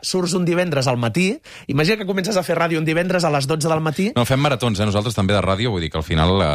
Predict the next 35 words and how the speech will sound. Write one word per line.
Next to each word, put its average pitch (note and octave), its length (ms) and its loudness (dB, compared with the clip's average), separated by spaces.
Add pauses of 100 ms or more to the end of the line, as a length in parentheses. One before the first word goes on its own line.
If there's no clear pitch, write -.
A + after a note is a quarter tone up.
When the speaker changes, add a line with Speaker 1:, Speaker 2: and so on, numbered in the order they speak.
Speaker 2:
arribo D2+ 220 -4
al - 40 -12
final D2+ 300 0
Speaker 1:
Sí, - 80 0
Speaker 2:
que G#3 80 0
Speaker 1:
sí, B3 160 2
ho, F#3 80 2
ho, D#3 400 -2
ho D3+ 160 0
entenc, F3+ 320 0
eh? G3+ 80 -2
Per, E3 160 -4
per - 160 -4
això - 160 -2
et F3 140 -6
posava G#3 260 2
la F3+ 160 0
comparació, D#3 400 -2
que G3+ 100 0
llavors E3 300 0 (240)
comences A#3+ 400 0
un G3+ 80 2
divendres E3+ 320 0
al D#3 80 0
matí D3+ 240 -2 (560)
i F3+ 160 2
acabes G#3 320 0
el F3 80 0
diumenge G3 560 0
a E3 320 -4
les D#3 160 -2
sis G3 240 0
de F3 80 2
la D3+ 160 2
tarda. D#2+ 320 -6